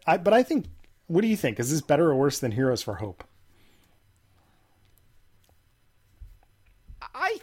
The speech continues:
Speaker 2: think Heroes for Hope tells a more coherent story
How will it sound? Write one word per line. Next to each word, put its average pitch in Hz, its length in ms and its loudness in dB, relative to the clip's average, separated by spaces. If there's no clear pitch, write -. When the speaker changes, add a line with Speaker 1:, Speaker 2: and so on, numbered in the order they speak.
Speaker 2:
think 226 400 -8
Heroes 233 600 -6
for 147 260 -8
Hope 135 460 -8
tells 220 380 -6
a 185 80 -6
more 151 360 -8
coherent 165 800 -14
story 104 800 -14